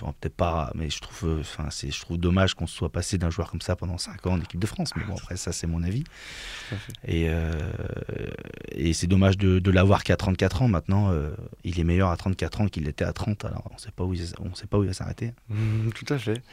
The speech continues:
Speaker 2: Est-ce que, euh, vous avez un, un avis général sur les clubs de foot qu'il y a dans l'Ain ?
Speaker 1: Ouf, bah ouais, parce que j'en connais quand même, euh, oui, euh, bah, j'en affronte tous les week-ends. Euh,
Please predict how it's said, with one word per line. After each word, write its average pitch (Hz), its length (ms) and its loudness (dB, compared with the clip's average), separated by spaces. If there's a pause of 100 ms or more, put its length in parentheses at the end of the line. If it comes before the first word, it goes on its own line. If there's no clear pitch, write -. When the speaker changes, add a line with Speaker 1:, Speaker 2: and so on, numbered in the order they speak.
(240)
Speaker 2:
Est-ce 110 140 -4
que, 185 140 4
euh, 113 360 6 (180)
vous 113 140 4
avez 120 180 8
un, 131 180 4 (300)
un 113 140 6
avis 123 240 4
général 127 500 8
sur - 180 2
les 107 80 6
clubs 120 180 2
de 120 100 2
foot 117 200 -2
qu'il - 100 0
y 110 40 8
a 107 40 6
dans 98 120 2
l'Ain ? 98 120 0 (460)
Speaker 1:
Ouf, 160 320 4
bah 104 360 8
ouais, 135 160 12
parce 139 140 8
que 104 80 0
j'en 92 140 2
connais 92 240 2
quand 98 120 0
même, 92 220 4
euh, 90 220 4
oui, 147 240 2
euh, 82 440 0
bah, 78 140 -4
j'en 78 160 -2
affronte 82 340 -2
tous 90 120 -4
les 82 100 0
week-ends. 113 500 4
Euh, 95 120 2